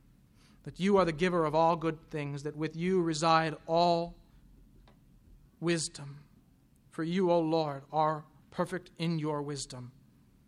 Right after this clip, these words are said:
And we pray, Lord, that you would grant us wisdom, as you've promised, saying that you store up wisdom for the righteous. We are not righteous, but by faith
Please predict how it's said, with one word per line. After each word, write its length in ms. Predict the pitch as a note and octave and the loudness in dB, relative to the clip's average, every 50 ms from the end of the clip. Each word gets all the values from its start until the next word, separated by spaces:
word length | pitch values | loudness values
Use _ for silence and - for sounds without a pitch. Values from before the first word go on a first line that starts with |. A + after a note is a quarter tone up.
| - - - - - _ _ _ _ _ - _ - - - - - _ _ _ - | -20 -20 -20 -20 -20 _ _ _ _ _ -20 _ -20 -20 -20 -20 -20 _ _ _ -8
And 60 | D3+ | -8
we 60 | D3+ | -6
pray, 260 | D3+ - F3 E3 E3 | -2 0 2 2 2
Lord, 280 | E3 D#3+ D#3+ D#3 D#3 D3 | 2 2 0 0 0 -2
that 120 | D3+ D3 | -4 -6
you 180 | D3+ D#3+ E3+ E3+ | -4 -4 -2 -2
would 140 | D#3 D3 - | -2 -4 -2
grant 340 | D3+ D3+ D3+ D#3 D#3 - | -2 -2 -2 -2 -4 -6
us 180 | C#3 B2 - - | -8 -10 -10 -10
wisdom, 460 | C#3 C3+ C3+ C3+ - C#3+ C3+ C3+ C#3 - _ _ _ _ _ _ _ - - | -12 -12 -12 -12 -12 -12 -12 -12 -14 -16 _ _ _ _ _ _ _ -10 -8
as 140 | D3+ D#3 D3+ | -4 -2 0
you've 220 | F#3+ F#3+ F#3+ - | 0 -2 -2 -2
promised, 420 | - F3+ F#3 G3+ G3+ F3+ E3+ - - | 2 4 6 6 6 4 2 0 0
saying 200 | F#3+ F3 E3+ E3+ | 0 0 0 0
that 120 | D#3 D#3 | -2 -4
you 160 | D#3 E3 G3 | -4 -4 -4
store 560 | F#3 - - - - G3 F#3 F#3+ G3 G3 F#3+ F3+ | -2 -4 -6 -6 -2 0 2 4 6 4 4 4
up 240 | F3+ F3+ F3+ - - | 2 2 0 -2 -4
wisdom 440 | E3+ E3+ D#3+ D3 - - C#3 C3+ C3 | -6 -6 -4 -6 -8 -8 -12 -14 -12
for 80 | - D#3 | -12 -12
the 80 | C#3 C#3 | -8 -6
righteous. 720 | C#3+ D3+ D#3+ D#3 D3+ - - B2+ - - - - - - - _ _ - - - - - - - - - - - | -4 -4 -4 -6 -8 -12 -14 -14 -16 -16 -16 -18 -20 -20 -20 _ _ -20 -20 -20 -20 -20 -20 -20 -20 -20 -20 -12
We 200 | - D3 E3 G3 | -6 -2 2 2
are 100 | F#3+ F3 | 4 4
not 380 | F3 E3+ E3 F3+ G3 F#3 - E3 | 4 4 4 2 2 0 -4 -10
righteous, 600 | C#3 C3+ C#3 C3+ - - D3+ - - - - - _ _ - _ _ _ - - - - - - _ _ - - _ _ _ _ _ _ - | -12 -10 -10 -12 -14 -16 -14 -14 -16 -16 -18 -20 _ _ -20 _ _ _ -20 -20 -20 -20 -20 -20 _ _ -20 -20 _ _ _ _ _ _ -4
but 180 | E3 E3+ F3 | -4 -2 0
by 140 | - E3+ D#3+ | 0 0 0
faith 360 | - - - E3 D#3+ D3+ D3 | 0 -2 -2 -2 -2 -2 -6